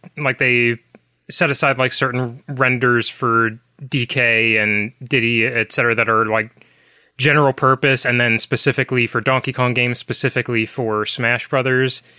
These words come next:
Uh, Jungle Beat kind of caused problems with that in the mid-aughts, where, and, which had, like, and this had ripple effects, like, for <laughs> probably, like, over a decade afterward, where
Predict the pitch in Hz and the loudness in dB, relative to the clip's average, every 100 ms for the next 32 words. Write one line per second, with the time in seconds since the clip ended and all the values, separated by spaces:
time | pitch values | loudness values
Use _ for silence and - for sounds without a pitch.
0 | - - - _ 123 120 120 151 185 147 | -20 -20 -20 _ 0 0 2 2 2 2
1 | 143 156 131 - 135 131 120 - 127 110 | 2 0 0 0 2 2 2 -2 0 0
2 | 123 139 139 156 - 151 151 139 139 135 | 2 0 2 0 2 0 0 -2 -2 0
3 | 143 147 127 147 160 - - - - 123 | 0 2 2 2 2 -2 -4 -6 -6 2
4 | 120 120 117 117 - _ _ _ _ _ | 4 6 4 2 -2 _ _ _ _ _
5 | _ _ 143 135 135 135 - 135 123 131 | _ _ -4 -4 0 0 2 2 2 2
6 | 123 120 131 135 139 127 131 131 131 120 | 0 0 0 0 2 0 0 2 2 2
7 | 131 117 - - 117 110 - 127 117 110 | 0 0 -2 0 0 0 -4 0 2 2
8 | 107 107 _ _ _ _ - 117 156 - | 0 -6 _ _ _ _ -14 -10 -8 -8
9 | 175 151 151 139 123 120 113 113 _ - | -8 -2 -2 2 2 2 0 -2 _ -12
10 | 135 127 127 104 101 123 120 127 110 110 | -6 -2 0 0 0 -2 0 0 2 2
11 | 117 - 113 110 107 104 101 107 107 110 | 0 -2 -2 -2 -2 -4 0 2 4 2
12 | 104 | 0